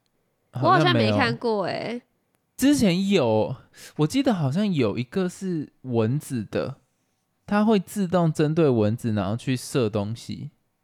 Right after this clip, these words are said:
Speaker 2: 对，会射到人吧？
Speaker 1: 什么空气，空气还是什么东西去射那个蚊子，可是效果听说很烂。对，所以蟑螂的话，哎，你要想它能歼灭蟑螂，那它打到人一定会痛，所以一定不是什么好事。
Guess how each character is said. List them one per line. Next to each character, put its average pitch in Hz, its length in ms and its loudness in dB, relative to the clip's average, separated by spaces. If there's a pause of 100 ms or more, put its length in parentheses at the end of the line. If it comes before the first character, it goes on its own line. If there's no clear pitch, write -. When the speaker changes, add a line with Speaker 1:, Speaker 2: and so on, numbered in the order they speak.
(360)
Speaker 2:
对， 277 120 -8
会 294 140 -4
射 240 280 0
到 247 200 2
人 156 80 -2
吧？ 156 60 -6
Speaker 1:
什 - 120 -2
么 285 60 2
空 - 80 -2
气， - 0 -
空 165 200 0
气 165 220 0
还 117 120 0
是 120 60 -2
什 127 120 -8
么 107 80 -8
东 110 160 -4
西 123 160 -4
去 135 160 -6
射 131 280 -2
那 120 120 -6
个 110 80 -4
蚊 92 260 -8
子， - 220 -16
可 135 120 0
是 165 180 -4 (300)
效 147 340 -2
果 104 140 -4
听 117 180 -8
说 113 180 -4
很 104 220 -8
烂。 - 180 -8 (680)
对， 107 240 2
所 165 160 0
以 165 160 2 (320)
蟑 220 200 2
螂 165 240 0
的 139 120 2
话， 151 300 -4
哎， 143 140 0
你 123 120 0
要 165 140 0
想 160 180 -6
它 156 120 -4
能 135 160 -4
歼 135 160 0
灭 135 120 -4
蟑 127 180 -4
螂， 113 100 -6
那 131 60 -4
它 165 80 -4
打 98 180 -4
到 113 60 -2
人 113 140 0
一 104 80 -6
定 107 120 -4
会 110 80 -2
痛， - 380 -6
所 123 160 -2
以 113 40 -2
一 113 140 -6
定 127 140 -2
不 113 100 -4
是 110 80 0
什 113 100 -6
么 101 80 -6
好 104 220 -8
事。 - 280 -14